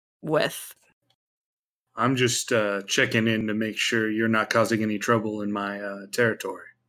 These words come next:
Speaker 2: He raises an eyebrow, but looks like, uh,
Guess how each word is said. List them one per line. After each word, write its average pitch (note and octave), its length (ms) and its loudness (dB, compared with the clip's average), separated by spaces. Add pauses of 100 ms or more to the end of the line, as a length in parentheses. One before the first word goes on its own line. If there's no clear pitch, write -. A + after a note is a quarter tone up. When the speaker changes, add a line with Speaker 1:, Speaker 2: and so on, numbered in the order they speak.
(280)
Speaker 2:
He C#3 300 4
raises C3 460 4
an A#2+ 100 4
eyebrow, A2+ 360 4
but A2 320 0 (600)
looks B2 300 -2
like, A#2 340 4
uh, G2+ 400 2